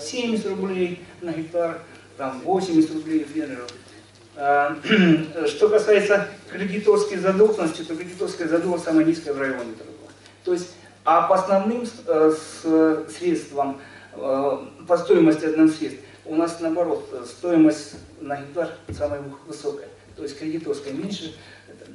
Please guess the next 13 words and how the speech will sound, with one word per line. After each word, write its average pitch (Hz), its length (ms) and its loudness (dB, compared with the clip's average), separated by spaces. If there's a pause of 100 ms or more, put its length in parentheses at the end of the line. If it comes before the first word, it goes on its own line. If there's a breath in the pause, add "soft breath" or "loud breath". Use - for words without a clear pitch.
(120)
то 160 40 -8
есть 320 260 0
я 320 100 -4
считаю, - 340 -8 (420 loud breath)
это, 170 840 4
э, - 20 -20
то, 180 200 4
то, 220 240 -4
что 202 400 4 (200)
<clears throat> 196 220 2
помог, 175 240 2
конечно, 170 300 -8
Наутил. 156 500 0